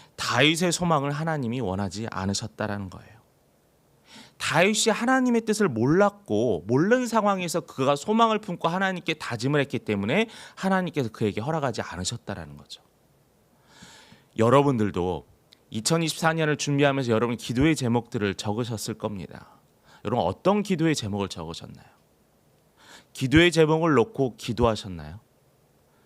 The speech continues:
기도의 제목을 놓고 하나님이 어떤 뜻과 계획을 있는지 하나님께 구하셨나요? 우린 여기가 중요하다는 거예요. 우리가 신앙생활 잘하면 하나님의 뜻을 잘 알기에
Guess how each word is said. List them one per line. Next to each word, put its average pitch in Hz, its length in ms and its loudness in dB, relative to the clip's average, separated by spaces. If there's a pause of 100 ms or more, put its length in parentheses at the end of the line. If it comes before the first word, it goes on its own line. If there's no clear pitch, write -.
(220)
기도의 160 360 4
제목을 165 340 4
놓고 147 180 2
하나님이 208 400 2
어떤 226 460 4
뜻과 220 280 0
계획을 147 320 2
있는지 139 200 -2
하나님께 147 320 -2
구하셨나요? 87 800 -4 (1160)
우린 156 220 -4
여기가 127 420 -4
중요하다는 90 760 -10
거예요. - 180 -20 (1000)
우리가 131 480 4
신앙생활 175 560 0
잘하면 110 360 -2
하나님의 190 540 -2
뜻을 170 240 -6
잘 151 300 -2
알기에 113 800 0